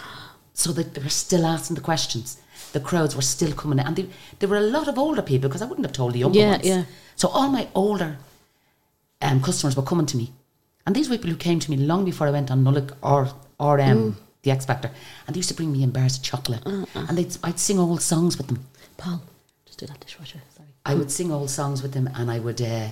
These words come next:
Speaker 1: talk to them about their, some of them would go out and come back in two or three times.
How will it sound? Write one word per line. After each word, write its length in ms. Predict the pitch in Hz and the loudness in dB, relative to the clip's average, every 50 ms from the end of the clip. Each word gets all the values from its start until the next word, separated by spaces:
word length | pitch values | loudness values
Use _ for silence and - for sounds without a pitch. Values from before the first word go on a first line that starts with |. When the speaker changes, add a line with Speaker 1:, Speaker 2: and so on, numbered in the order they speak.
| - - _ _ _ _ _ _ _ - - | -10 -14 _ _ _ _ _ _ _ -14 -8
Speaker 1:
talk 260 | - 214 262 294 - | -6 -4 -4 -4 -4
to 80 | - 175 | -2 0
them 160 | 147 127 131 - - | 0 -2 -2 -4 -10
about 300 | - - 151 147 139 135 | -8 -2 0 0 2 2
their, 240 | 139 135 120 117 - - - _ _ _ _ _ _ _ - | 2 2 2 0 -2 -8 -16 _ _ _ _ _ _ _ -2
some 100 | - 277 | 0 2
of 40 | 285 | 2
them 80 | 294 240 | 2 0
would 80 | - | 0
go 100 | 160 151 | -2 -4
out 60 | - | -4
and 100 | - 131 | -6 -6
come 80 | 131 139 | -6 -6
back 180 | 139 131 131 - | -6 -6 -4 -2
in 140 | 131 123 | -2 -2
two 140 | 123 - 127 113 | -2 -4 -8 -8
or 40 | |
three 180 | - - 151 160 | -6 -4 -2 0
times. 340 | 151 151 135 123 113 - | 0 0 0 0 -2 -4